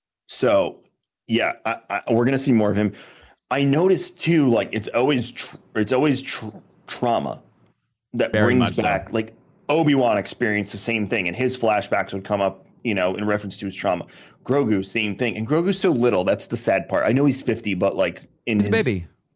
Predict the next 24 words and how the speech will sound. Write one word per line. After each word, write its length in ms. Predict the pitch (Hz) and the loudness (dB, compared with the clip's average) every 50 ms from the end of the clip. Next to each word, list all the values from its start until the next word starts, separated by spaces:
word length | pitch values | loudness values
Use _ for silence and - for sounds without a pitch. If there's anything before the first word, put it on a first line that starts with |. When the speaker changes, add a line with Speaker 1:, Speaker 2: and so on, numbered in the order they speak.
| _ _ _ - | _ _ _ -4
Speaker 1:
he's 120 | 127 117 120 | -2 0 2
a 60 | 117 | 2
baby 320 | 127 127 120 107 95 87 | 2 2 2 2 2 2
in 80 | 90 90 | 0 0
his 160 | 92 92 - | -2 -4 -2
mind. 380 | 107 104 98 78 67 73 82 - | 0 0 0 0 -2 -6 -6 -2
So 160 | - 110 110 | 0 2 2
it's 120 | 98 101 | 0 -2
really 440 | 110 107 131 151 151 131 110 92 - - _ _ _ _ _ _ _ _ _ _ _ _ - 123 | -2 0 2 4 4 2 2 0 -4 -12 _ _ _ _ _ _ _ _ _ _ _ _ -6 -4
upsetting, 640 | - - - - 139 123 113 101 90 90 98 - - _ _ _ _ _ | -2 -2 0 0 2 2 2 0 0 -2 -4 -8 -12 _ _ _ _ _
you 80 | - 113 | 0 0
Speaker 2:
Yeah. 80 | - 98 | 2 2
Speaker 1:
know, 80 | 95 98 | 2 0
that 80 | 98 98 | 0 0
he 80 | 120 | 2
had 140 | 117 104 92 | 0 2 2
to 60 | 101 101 | 0 2
live 200 | 110 107 101 - | 0 0 0 -2
through 140 | 107 101 | -2 0
that 260 | 98 95 90 92 95 95 | 2 2 2 0 0 -2
and, 160 | 92 92 90 - | -4 -6 -6 -8
and 140 | 98 95 92 | -8 -6 -4
whatnot. 420 | 92 92 85 90 85 78 73 - | -4 -4 -2 -2 -4 -4 -4 -2
But 260 | - 113 202 - - | 0 0 0 0 -4